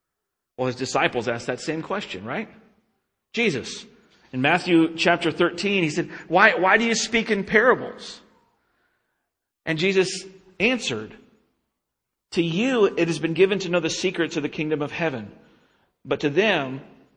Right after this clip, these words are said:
it has not been given. For to the one who has more, more will be given,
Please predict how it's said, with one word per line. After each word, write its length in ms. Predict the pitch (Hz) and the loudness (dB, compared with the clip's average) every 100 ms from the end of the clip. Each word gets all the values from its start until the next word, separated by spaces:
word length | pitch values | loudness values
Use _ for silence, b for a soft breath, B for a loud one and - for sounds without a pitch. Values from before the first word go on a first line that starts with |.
| - | -8
it 100 | 143 | -4
has 160 | 143 139 | -4 -2
not 320 | 175 190 151 | -2 -2 -6
been 160 | 127 | -8
given. 360 | 113 104 101 - _ _ _ _ _ _ _ _ - | -6 -8 -10 -18 _ _ _ _ _ _ _ _ -6
For 100 | 151 | -2
to 100 | 156 | 2
the 100 | 160 | 2
one 460 | 165 202 208 196 | 4 4 2 0
who 240 | 185 180 151 | 2 4 4
has 280 | 156 131 | 2 0
more, 760 | 143 185 196 196 196 190 - - | 0 2 6 6 4 0 -10 -4
more 320 | 147 185 202 | 4 6 8
will 120 | 190 | 6
be 120 | 180 160 | 6 4
given, 480 | 139 113 123 - | 2 0 -8 -12